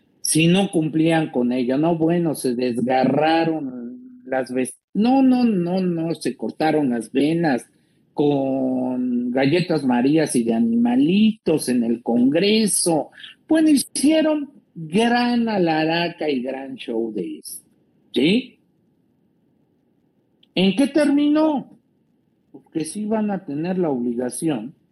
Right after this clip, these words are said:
de darse de alta en el R F C. Si no tienen actividad económica, pues se van a inscribir sin actividad económica, ¿ok?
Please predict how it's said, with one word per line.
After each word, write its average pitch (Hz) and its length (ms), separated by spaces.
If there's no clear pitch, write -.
de 131 160
darse 156 420
de 139 140
alta 156 260
en 113 140
el 110 160
R 143 360
F 208 220
C. 294 220
Si 110 220
no 180 380
tienen 233 600
actividad 107 680
económica, 196 1160
pues 113 160
se 120 100
van 165 280
a 151 60
inscribir 127 720
sin 120 280
actividad 110 680
económica, 220 960
¿ok? 127 220